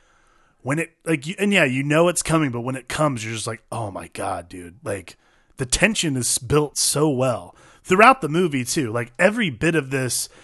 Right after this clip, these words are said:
every bit of tension building that goes on in this movie is done so well and so deliberately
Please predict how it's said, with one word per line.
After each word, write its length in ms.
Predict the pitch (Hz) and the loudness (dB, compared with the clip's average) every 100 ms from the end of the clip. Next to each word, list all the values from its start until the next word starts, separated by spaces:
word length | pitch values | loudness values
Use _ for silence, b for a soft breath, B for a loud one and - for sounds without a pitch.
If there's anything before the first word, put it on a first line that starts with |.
| b b | b b
every 240 | 185 254 | 2 2
bit 400 | 143 - 175 175 - | 0 2 2 2 2
of 380 | 156 147 123 | 4 4 2
tension 480 | - 156 156 147 131 | -2 -2 0 -2 -2
building 320 | 127 123 117 | -2 -2 -4
that 100 | 113 107 | -6 -4
goes 220 | 127 123 | -2 -2
on 200 | 123 123 | -2 -2
in 80 | 120 | -4
this 200 | 110 - | -6 -6
movie 300 | 123 120 113 | -4 -4 -4
is 180 | 107 - | -4 -4
done 220 | 120 117 | -4 -4
so 260 | - 135 | -2 -2
well 320 | 147 127 135 135 | -2 0 2 2
and 140 | 120 | -2
so 160 | - 143 | -4 -4
deliberately 760 | 127 117 139 120 117 107 | -4 -4 -4 -6 -10 -12